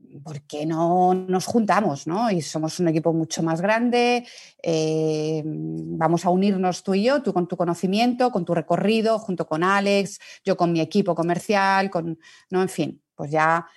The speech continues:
digamos, dar ese salto a ser una empresa más, se-, mm, no sé, más madura, más senior, llama-, como quieras, ¿no?".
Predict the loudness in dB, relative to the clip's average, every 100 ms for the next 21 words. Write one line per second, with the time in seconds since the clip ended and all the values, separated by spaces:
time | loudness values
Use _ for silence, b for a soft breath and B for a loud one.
0 | B B 0 2 2 -2 -4 -14 _ -2
1 | 0 0 0 -4 0 0 0 0 0 -2
2 | -4 -2 -2 -2 -2 -2 -2 -4 -6 -14
3 | b b b b -6 -4 -2 -2 -2 -4
4 | -10 -16 -16 -14 -2 0 0 0 -2 -2
5 | 0 0 0 0 -2 -4 -4 -2 -2 -4
6 | -6 -8 -10 -8 -8 -4 -2 -2 -2 -6